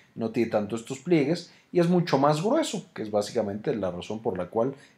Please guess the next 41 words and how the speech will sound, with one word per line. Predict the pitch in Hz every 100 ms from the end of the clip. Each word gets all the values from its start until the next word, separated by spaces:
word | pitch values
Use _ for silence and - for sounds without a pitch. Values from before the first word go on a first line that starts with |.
| _
el, | 104 107 113 -
eh, | 92
cambio | 98 98 95
en | 92
el | 87 80
nombre. | 76 76 _ _ - _
Y | 113
está | 107 120
compuesto | 127 110 110 104 117
de | 107 117
austras, | 156 190 190 156 131 -
que | 117
son | 131 131
estas, | 127 131 117 -
eh, | 117 107 104 101 95 -
divisiones | 123 120 - 175 165
que | -
tenemos | 117 113 113 117
en | 98
el | 98
intestino | 92 - 127 120 123 - _ _ _
grueso. | 160 185 - - - - _ _ _ _ - _ _
Ahora, | 117 110 82 - _ _ _ _ _ - _
el | 113 104
intestino | 101 98 - 117
delgado, | 135 135 120 165
como | 160 101 104
sí | - 151
se | -
va | 131
a |
encargar | 139 131 120 147 135
de | 98
la | 92
absorción | 92 - 95 - 101
de | 101
los | 113 135
nutrientes, | 143 131 117 165
pues | 156 127
por | 151 147
supuesto | 160 127 - 143